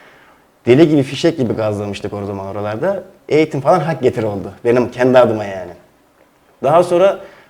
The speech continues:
pistten sonra tekrar trafiğe inip Diyarbakır'a döndüğümde o trafik çok üzerime bir gelmeye başlamıştı benim. Ondan sonra, o günden sonra yavaş yavaş trafikten kendimi soyutlamaya başladım motosiklet alanında.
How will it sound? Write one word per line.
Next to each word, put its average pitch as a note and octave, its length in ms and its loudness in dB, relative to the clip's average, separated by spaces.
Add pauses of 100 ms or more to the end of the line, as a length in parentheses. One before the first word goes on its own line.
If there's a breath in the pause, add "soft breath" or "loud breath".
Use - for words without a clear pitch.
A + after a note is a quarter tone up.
(140)
pistten D3+ 360 -2
sonra E3+ 240 0
tekrar C#3 320 0
trafiğe C3 400 -2
inip C3+ 240 -2 (180 loud breath)
Diyarbakır'a C3+ 540 0
döndüğümde A#2+ 680 -2 (720 loud breath)
o C#3 140 2
trafik E3 360 -2
çok E3 140 -2 (600)
üzerime C3+ 380 2
bir A#2+ 60 0
gelmeye G#2+ 300 -4
başlamıştı G2+ 500 -10
benim. B2 200 -2
Ondan C#3+ 200 0
sonra, C#3+ 320 -2 (180)
o D#3+ 140 2
günden D3 260 0
sonra C#3+ 200 0
yavaş D3 300 2
yavaş D3 160 -6
trafikten C3+ 640 -6 (200)
kendimi C3+ 340 -2
soyutlamaya A#2 500 -4
başladım F#2+ 280 -12
motosiklet - 400 -14
alanında. G2+ 500 -8